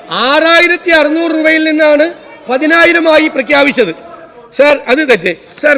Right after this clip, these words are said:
ബഹുമാനപ്പെട്ട മന്ത്രി പറഞ്ഞ ഒരു കാര്യത്തിൽ പൊളിറ്റിക്കലായിട്ടുള്ള ഒന്ന് രണ്ട് കാര്യം പറഞ്ഞു, എനിക്ക് മറുപടി പറയണം. സാർ, ഇവിടെ ഞങ്ങൾ പോയി, ആ, ആശാ വർക്കർമാരുടെ സമരത്തിൽ ബി ജെ പിക്കാരുമായി ഒരുമിച്ച് സമരം നടത്തി. ഞങ്ങളും ബി ജെ പിയുമായി ഒരുമിച്ചല്ല സമരം.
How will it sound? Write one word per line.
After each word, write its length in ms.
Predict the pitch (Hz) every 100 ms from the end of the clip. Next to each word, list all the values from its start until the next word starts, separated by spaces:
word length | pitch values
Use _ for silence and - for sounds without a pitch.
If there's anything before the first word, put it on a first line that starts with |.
| 262
ബഹുമാനപ്പെട്ട 520 | 277 294 294 285 254 262
മന്ത്രി 240 | 247 254 269
പറഞ്ഞ 200 | 254 240 240 240 - -
ഒരു 100 | 220 240
കാര്യത്തിൽ 340 | 220 220 214 196 -
പൊളിറ്റിക്കലായിട്ടുള്ള 640 | 240 269 254 247 233 233
ഒന്ന് 100 | 220
രണ്ട് 120 | 214 220
കാര്യം 200 | 190 190
പറഞ്ഞു, 200 | 175 123 - _ _ -
എനിക്ക് 180 | 208 220
മറുപടി 280 | 208 226 226 208
പറയണം. 280 | 180 139 - - - _ _ - - - -
സാർ, 140 | 262 269
ഇവിടെ 180 | 262 269 262 - - 196
ഞങ്ങൾ 260 | 220 262 294 247
പോയി, 200 | 240 240 233 - - - - - 190
ആ, 20 | 214 - 208
ആശാ 220 | 226 277 262
വർക്കർമാരുടെ 600 | 226 240 240 226 214 214
സമരത്തിൽ 380 | 214 208 214 214 208
ബി 100 | 202 214
ജെ 80 | 233 233
പിക്കാരുമായി 580 | 226 214 208 208 202 208 - _ 185
ഒരുമിച്ച് 340 | 214 220 233 226
സമരം 280 | 190 180 170
നടത്തി. 220 | 147 127 - -
ഞങ്ങളും 300 | 254 277 285 254
ബി 80 | 240
ജെ 80 | 240 233
പിയുമായി 380 | 233 226 202 208 - - -
ഒരുമിച്ചല്ല 440 | 208 226 190 202 196 185
സമരം. 240 | 151 135